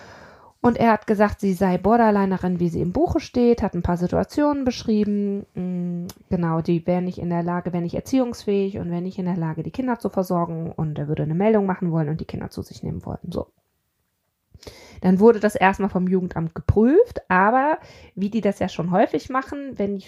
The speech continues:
noch in der Prüfung sind, ob es eine ambulante Hilfe ist, was da genau Phase ist, rufen die mich an und sagen,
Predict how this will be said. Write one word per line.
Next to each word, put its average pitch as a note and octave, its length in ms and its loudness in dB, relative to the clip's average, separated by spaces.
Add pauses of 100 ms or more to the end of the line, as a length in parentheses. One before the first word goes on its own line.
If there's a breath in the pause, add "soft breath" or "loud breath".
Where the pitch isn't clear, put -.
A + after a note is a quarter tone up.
(100)
noch F#3 180 -2
in F3 80 -4
der D#3+ 120 0
Prüfung A3 420 -2
sind, G3 400 -4
ob G#3+ 160 2
es - 100 -6
eine F3+ 320 -4
ambulante E3+ 520 -4
Hilfe E3+ 400 -2
ist, D#3+ 300 -2
was G3 200 -2
da F3+ 80 -4
genau E3 340 -4
Phase G#3+ 460 -4
ist, D#4+ 340 -2 (480 loud breath)
rufen A3+ 240 2
die G3+ 100 0
mich F3 240 -4
an A3+ 180 0
und A3+ 120 -4
sagen, F3+ 480 -2